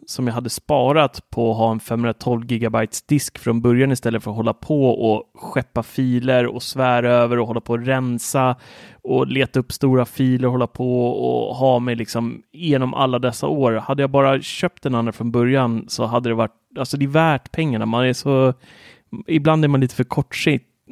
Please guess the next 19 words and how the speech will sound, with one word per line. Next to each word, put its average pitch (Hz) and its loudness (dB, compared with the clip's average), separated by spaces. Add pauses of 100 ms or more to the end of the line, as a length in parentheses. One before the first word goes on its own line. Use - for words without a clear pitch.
(140)
Jag 170 2
tror 151 2
att 139 -2
man 143 2
ska - -8
liksom 131 -2
tänka 131 0
lite 139 0
längre 113 0
fram 107 -4
just 117 0
med 110 -2
det 104 -4
här. 104 -2
Speciellt 151 0
med 127 2
en 117 0
typ - -4
en 110 -4